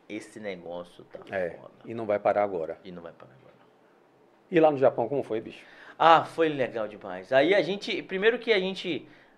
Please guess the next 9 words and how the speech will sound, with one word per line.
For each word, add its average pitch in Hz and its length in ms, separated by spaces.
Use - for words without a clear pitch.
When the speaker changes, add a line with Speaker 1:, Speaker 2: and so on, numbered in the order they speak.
Speaker 1:
já, 135 440
já 135 200
chega 202 480
tendo 247 480
que 202 260
obrigatoriamente 208 720
se 254 60
adaptar, 214 600
Speaker 2:
É. 95 220